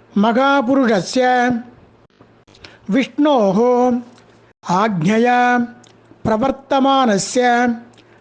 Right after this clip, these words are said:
அத்ய பிரம்மணः த்விதீயே பரார்த்தே ஸ்ரீ श्वेत वराह कल्पे वैवस्वत मन्वन्तरे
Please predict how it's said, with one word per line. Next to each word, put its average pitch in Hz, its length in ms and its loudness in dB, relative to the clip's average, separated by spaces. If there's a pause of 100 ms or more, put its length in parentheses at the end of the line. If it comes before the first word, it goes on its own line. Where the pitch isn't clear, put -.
(220)
அத்ய 214 300 0 (120)
பிரம்மணः 226 500 0 (1200)
த்விதீயே 247 720 2 (960)
பரார்த்தே 226 760 2 (760)
ஸ்ரீ 247 300 0 (800)
श्वेत 254 560 0 (760)
वराह 240 560 0 (800)
कल्पे 247 520 0 (880)
वैवस्वत 254 880 0 (1120)
मन्वन्तरे 254 1000 2